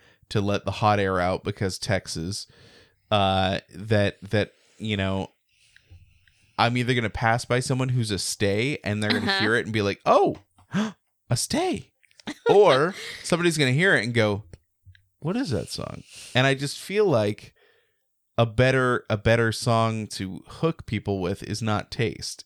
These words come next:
Speaker 1: It's gonna be
Speaker 2: Mm.
Speaker 1: Superboard, T M I, whatever, you know. So,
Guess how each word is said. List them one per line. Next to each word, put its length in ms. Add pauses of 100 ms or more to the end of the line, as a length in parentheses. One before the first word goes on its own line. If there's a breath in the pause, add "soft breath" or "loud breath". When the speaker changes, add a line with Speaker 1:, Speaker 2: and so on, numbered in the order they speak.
Speaker 1:
It's 240
gonna 300
be 280
Speaker 2:
Mm. 40 (1000 soft breath)
Speaker 1:
Superboard, 1000
T 200
M 120
I, 580
whatever, 640
you 140
know. 300
So, 480